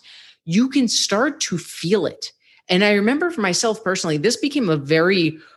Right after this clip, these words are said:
what is happening right now moment, because I've always grown up to be such a logical person, right? If you've read my book, if you, if you've hung out with me before, you know, I was raised in a family where emotions, feelings were weaknesses. It was all about logic, putting your head down and getting shit done.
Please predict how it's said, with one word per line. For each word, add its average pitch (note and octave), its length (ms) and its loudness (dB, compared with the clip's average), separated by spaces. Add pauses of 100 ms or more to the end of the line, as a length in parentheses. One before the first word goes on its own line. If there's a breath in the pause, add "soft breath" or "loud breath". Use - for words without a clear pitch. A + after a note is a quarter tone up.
(120)
what D#3+ 280 2
is F#3+ 160 2
happening F3+ 540 2
right D#3 240 2
now D3+ 240 0
moment, C#3 500 -2 (240 loud breath)
because F#3 260 0 (140)
I've B3 220 0
always A3 280 2
grown E3 360 0
up D#3 160 -2
to D#3+ 80 -4
be D3 100 -4
such F3+ 400 -4
a D#3+ 80 -4
logical D3 580 0
person, - 640 -6
right? D#3 200 2
If D#3 100 -2
you've F3 160 -2
read A3 160 2
my F3+ 140 2
book, E3 180 2
if D#3 120 -2
you, D#3+ 100 2
if D#3+ 120 -2
you've E3+ 120 -2
hung F#3+ 180 0
out E3 120 2
with D#3+ 100 -4
me E3 100 0
before, D3+ 380 -2
you D3+ 120 0
know, D#3 300 2 (340 loud breath)
I F3 120 2
was G3 180 2
raised F#3 220 2
in F3 40 -2
a E3 40 0
family E3 420 0
where C#3+ 200 -2 (200)
emotions, F3+ 680 2
feelings F3 460 -2
were C#3 140 -2
weaknesses. G#3 720 2
It - 160 -4
was D#3 180 0
all F3 240 0
about D3+ 260 0
logic, E3+ 540 0
putting F3+ 260 0
your D3 120 0
head E3 200 0
down F3 240 2
and C#3 300 -2
getting D#3+ 320 2
shit - 360 -4
done. C#3 380 -2